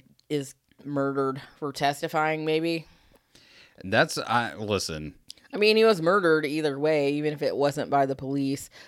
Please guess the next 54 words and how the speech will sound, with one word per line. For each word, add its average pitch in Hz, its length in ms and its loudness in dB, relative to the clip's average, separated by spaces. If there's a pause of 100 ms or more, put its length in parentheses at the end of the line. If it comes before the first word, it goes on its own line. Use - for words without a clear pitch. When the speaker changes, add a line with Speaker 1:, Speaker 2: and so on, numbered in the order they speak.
(160)
Speaker 1:
because 147 340 0
you 165 60 0
don't 147 220 0
get 151 220 4
shot 143 300 2
by 139 160 0
accident 131 640 -4 (140)
like 131 220 -4
that. 135 360 0 (220)
Speaker 2:
And 147 260 4
it's 120 240 -4
funny 135 280 4
to 110 100 2
say 104 240 2
this, 110 340 0
but 95 400 2
it's 95 240 -6
true. 92 500 0
Like, 95 360 0 (100)
as 104 180 -4
soon 113 200 -4
as 107 100 -2
I 98 80 2
heard 95 260 0
that, 98 280 4
I 98 60 -4
was 95 120 -2
like, 87 220 -2
"It 92 120 -12
definitely 127 380 -4
wasn't 123 300 -2
a 131 60 -6
police 92 380 -10
officer 73 440 -8
that 69 160 -14
did 73 160 -10
it," 73 180 -10
but 82 340 -4 (380)
I 90 60 0
immediately 95 800 0
thought 90 240 2
of 85 100 -4
The 87 80 -4
Shield, 78 480 -8
and 90 140 -10
I 87 60 -6
was 87 120 -6
like, 82 200 -4
"Some 101 300 -6
Vic 95 300 -8
Mackey 95 380 -4
character 85 580 -4
was 85 200 -6
like, 85 460 -2